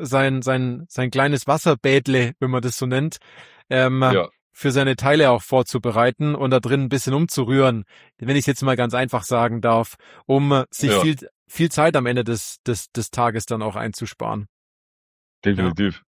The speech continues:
Speaker 2: ja.
Speaker 1: Ja. Jetzt von der anderen Sicht aus, warum ist das Thema denn so wirtschaftlich? Du hast da bestimmt ein paar Beispiele oder auch aus den Erfahrungen, ähm, dass auch wenn das Material etwas teurer ist, das wollen wir ja nicht verheimlichen in dem, in dem Podcast hier,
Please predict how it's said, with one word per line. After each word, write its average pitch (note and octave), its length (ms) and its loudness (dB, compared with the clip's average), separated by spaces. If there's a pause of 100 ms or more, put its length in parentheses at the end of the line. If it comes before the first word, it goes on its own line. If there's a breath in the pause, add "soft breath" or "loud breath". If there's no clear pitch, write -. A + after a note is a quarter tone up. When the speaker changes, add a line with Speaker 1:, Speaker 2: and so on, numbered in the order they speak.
Speaker 2:
ja. E2+ 240 0
Speaker 1:
Ja. B2 180 -6 (680 loud breath)
Jetzt - 300 2 (1080)
von D3 140 -2
der D#3 140 2
anderen F#3+ 340 4
Sicht C#3+ 280 0
aus, D3+ 340 4
warum F#3+ 240 6
ist A#3 140 0
das F3 100 -4
Thema G3 240 4
denn E3 120 2
so C3 140 0
wirtschaftlich? - 640 -2
Du C#3 160 2
hast E3 140 2
da E3 60 4
bestimmt F#3 300 2
ein E3+ 40 -2
paar C#3+ 160 0
Beispiele F3 880 4
oder C#3 600 4
auch C3+ 260 0
aus C3+ 160 0
den C#3 160 -2
Erfahrungen, D3 720 0 (520 loud breath)
ähm, C3 580 0 (1000)
dass - 520 -2 (340)
auch C3+ 180 0
wenn E3 100 2
das F3+ 140 -2
Material D#3+ 420 2
etwas C#3 240 2
teurer F#3+ 360 4
ist, F#3+ 160 0
das C#3 140 -4
wollen D3 140 4
wir D3 80 6
ja C#3 100 4
nicht C3+ 140 -2
verheimlichen E3 560 2
in D#3 140 -2
dem, E3 280 2
in D3+ 120 -2
dem D#3 120 0
Podcast D#3+ 480 0
hier, E3+ 260 4